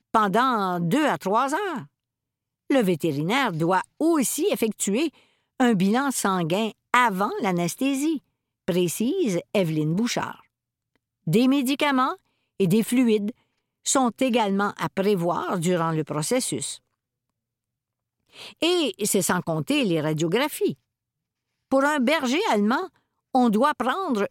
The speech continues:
jusqu'à trente radiographies pour obtenir la vue complète des quarante-deux dents, dit-elle. Donc oui, la facture grimpe rapidement.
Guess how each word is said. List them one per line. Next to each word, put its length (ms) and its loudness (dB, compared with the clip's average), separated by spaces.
jusqu'à 460 0
trente 520 0
radiographies 880 0
pour 280 2
obtenir 680 0
la 160 0
vue 540 0
complète 840 0
des 180 0
quarante-deux 680 0
dents, 260 -2
dit-elle. 680 -6
Donc 280 2
oui, 320 4
la 120 0
facture 580 -2
grimpe 520 -2
rapidement. 800 0